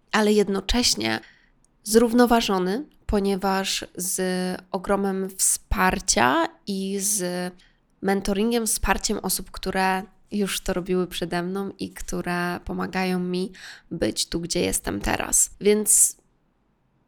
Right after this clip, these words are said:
z tego, <laughs> z tego miejsca od razu pierwsza rzecz, którą od razu chciałabym zrobić, która po prostu przychodzi mi na myśl, to jest to, że jestem mega, mega wdzięczna za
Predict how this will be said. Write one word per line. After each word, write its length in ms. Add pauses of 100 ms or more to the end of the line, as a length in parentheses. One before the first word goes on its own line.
(580)
z 300 (220)
tego, 280 (260)
<laughs> 180
z 160
tego 260
miejsca 600
od 120
razu 260
pierwsza 400
rzecz, 200
którą 380 (240)
od 160
razu 260
chciałabym 920
zrobić, 400
która 400
po 80
prostu 360
przychodzi 580
mi 300 (520)
na 160
myśl, 300
to 120
jest 280
to, 220
że 360
jestem 420
mega, 280
mega 280
wdzięczna 580
za 360